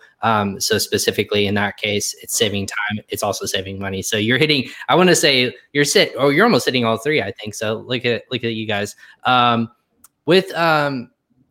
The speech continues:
so this year for you guys, um, it's crazy time, right?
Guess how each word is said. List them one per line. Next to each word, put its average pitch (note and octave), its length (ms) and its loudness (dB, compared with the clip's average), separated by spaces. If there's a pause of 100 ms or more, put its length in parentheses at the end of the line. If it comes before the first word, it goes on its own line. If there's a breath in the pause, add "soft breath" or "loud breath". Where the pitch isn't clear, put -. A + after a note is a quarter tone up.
(140)
so F#3 320 2
this G#3+ 280 2
year A#3+ 120 2
for G#3 160 -6
you A#2 120 -6
guys, G2+ 440 -14 (220)
um, A#2+ 500 0 (800)
it's - 100 -20
crazy C#3 300 2
time, A#2+ 380 -2
right? A2 260 -2